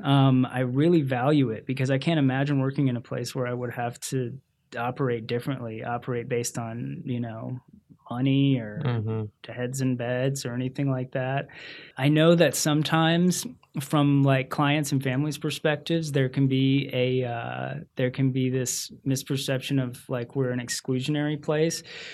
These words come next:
Speaker 1: because, like I said, we do make decisions about admissions based on clinical appropriateness. And so if somebody's not gonna get their best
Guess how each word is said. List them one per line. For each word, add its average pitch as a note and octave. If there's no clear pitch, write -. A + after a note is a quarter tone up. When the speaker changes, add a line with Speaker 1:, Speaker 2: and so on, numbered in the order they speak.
Speaker 1:
because, C3+
like C3+
I C3
said, C#3
we C3+
do C3+
make C3+
decisions C3+
about B2
admissions B2
based A#2+
on B2
clinical B2+
appropriateness. C3
And C3
so C3+
if C#3
somebody's D3
not B2+
gonna C#3
get B2
their B2
best A#2